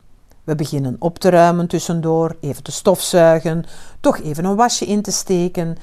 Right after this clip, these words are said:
een vaatwasje te, vaatwassertje te draaien, eh, de koelkast te checken, met een vod rond te lopen. Enfin,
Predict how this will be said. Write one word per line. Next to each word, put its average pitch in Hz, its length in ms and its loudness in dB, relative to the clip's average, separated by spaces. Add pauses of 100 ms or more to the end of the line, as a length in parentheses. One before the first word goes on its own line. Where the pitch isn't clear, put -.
(300)
een 330 120 0
vaatwasje 226 600 2
te, - 420 -6
vaatwassertje 208 760 0
te 185 160 -4
draaien, 160 720 0
eh, - 100 -12 (260)
de - 160 -12 (440)
koelkast 233 480 -2
te 185 120 -6
checken, 151 540 -4
met 220 140 4
een 202 120 4
vod 175 260 2
rond 180 260 0
te 175 60 0
lopen. 165 400 2
Enfin, 175 280 -2